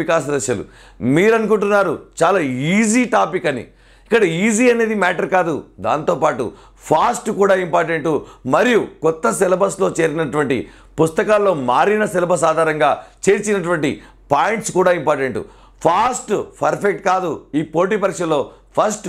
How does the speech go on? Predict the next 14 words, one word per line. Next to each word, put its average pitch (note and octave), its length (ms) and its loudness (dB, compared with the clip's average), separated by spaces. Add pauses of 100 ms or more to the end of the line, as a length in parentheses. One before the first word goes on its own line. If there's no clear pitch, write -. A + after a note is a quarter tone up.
పర్ఫెక్ట్, D3 440 -2 (380)
తర్వాత D3+ 280 0 (200)
పాస్ట్. B2+ 320 -4 (400)
తర్వాత A3 240 0 (160)
బాగా A3 280 2
గుర్తుపెట్టుకోవాల్సిన G3+ 600 -2
అంశం F3 260 -2
ఏంటంటే D#3 280 -2 (480)
వీడియోను A3+ 380 2 (140)
చివరి F#3+ 380 2
వరకు A3+ 260 0
చూడండి, F3 300 0 (120)
ఎందుకంటే C3 360 -2 (500)
చివర్లో A#3 480 2